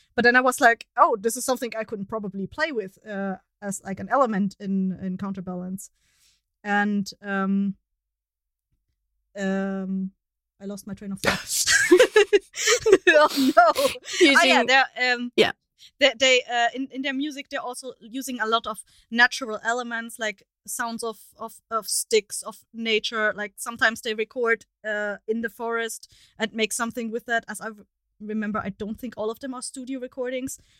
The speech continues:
Speaker 1: or, like, at least they mix them in there. And, uh, I personally found that very interesting, and, uh, is also, like, a big part of what I wanted to channel into, uh, Counterbalance, uh, like, this very, um, based in nature element.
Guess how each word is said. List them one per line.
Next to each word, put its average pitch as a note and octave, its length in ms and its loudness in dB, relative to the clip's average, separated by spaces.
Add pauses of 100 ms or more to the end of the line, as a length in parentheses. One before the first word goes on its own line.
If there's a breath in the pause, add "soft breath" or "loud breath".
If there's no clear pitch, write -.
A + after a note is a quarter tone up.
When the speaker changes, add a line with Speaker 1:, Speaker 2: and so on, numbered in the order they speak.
(100)
Speaker 1:
or, A3+ 100 6
like, A#3 140 6
at A3+ 120 -4
least C4+ 200 2
they A3+ 100 6
mix A3+ 320 0
them G3+ 180 -4
in A3+ 180 -8
there. C4 260 -6 (520)
And, G#3+ 460 4
uh, G#3 300 -6
I A#3 80 0
personally C4 400 -6
found B3+ 240 -10
that A3+ 160 -2
very G#3+ 280 -2
interesting, A3+ 680 -10
and, G3+ 340 -6 (120)
uh, G3+ 300 -4 (100)
is A3+ 120 -8
also, A3+ 360 -4
like, G#3 180 -6
a G#3 60 -6
big G#3+ 220 -2
part G#3 360 -4
of G3 200 -12 (400)
what G#3 220 -2
I G3+ 120 2
wanted G3+ 300 -6
to G#3+ 60 -20
channel G#3+ 360 -14
into, G#3 280 -12 (1040)
uh, G3 200 -6
Counterbalance, A3+ 680 -2 (380 soft breath)
uh, G3+ 140 -6
like, G#3+ 180 0
this - 180 -4
very, G#3+ 420 -2 (300)
um, F#3+ 760 -2
based A#3 320 0
in A3 200 -8
nature G3+ 340 -10
element. A#3 440 -10